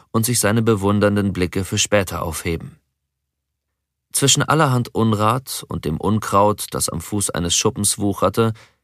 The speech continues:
entdeckte er ein Versteck. Nachdem er Runting zu seiner Zufriedenheit dort vor neugierigen Blicken verborgen hatte, wandte er sich seinem leblosen Gegenspieler zu.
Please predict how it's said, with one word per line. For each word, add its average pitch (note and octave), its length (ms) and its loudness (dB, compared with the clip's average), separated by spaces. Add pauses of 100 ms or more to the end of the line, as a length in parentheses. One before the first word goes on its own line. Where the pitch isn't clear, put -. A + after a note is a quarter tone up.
(160)
entdeckte - 440 2
er G#2+ 240 2
ein G2+ 120 -2
Versteck. - 600 -2 (1160)
Nachdem D3+ 360 4
er D3+ 200 6
Runting A2+ 380 2
zu A#2+ 140 0
seiner F#2 300 2
Zufriedenheit G2+ 760 0
dort F#2 260 0
vor - 140 -2
neugierigen F2+ 720 0
Blicken F#2+ 300 -2
verborgen F#2+ 540 0
hatte, A#2+ 340 0 (500)
wandte A#2+ 360 2
er C3 120 0
sich C3 200 -4
seinem G#2+ 320 2
leblosen F#2+ 560 0
Gegenspieler E2 680 -2
zu. - 280 -4